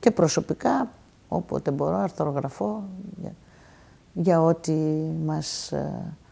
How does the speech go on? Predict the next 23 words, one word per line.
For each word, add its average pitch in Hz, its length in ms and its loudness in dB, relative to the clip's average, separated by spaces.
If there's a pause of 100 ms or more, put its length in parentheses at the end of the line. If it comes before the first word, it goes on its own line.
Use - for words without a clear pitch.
(380)
αφορά. 151 600 0 (680)
Ε, 202 200 8
δεν 269 180 12
θα 240 80 8
απογοητευτούμε, 151 840 2
αυτό 185 200 0
είναι 185 160 4
σίγουρο. 139 520 -2 (1120)
Ε, 135 380 -2
δυναμικά 180 680 4
πρέπει 233 300 4
να 208 100 4
συνεχίσουμε 202 720 0
να 185 180 2
απαιτούμε 220 560 2
αυτά 202 220 0
που 202 140 -2
μας 185 160 0
ανήκουν, 202 340 2
γιατί 190 180 2
στο - 140 -2
κάτω-κάτω 202 560 2
δεν... 170 580 4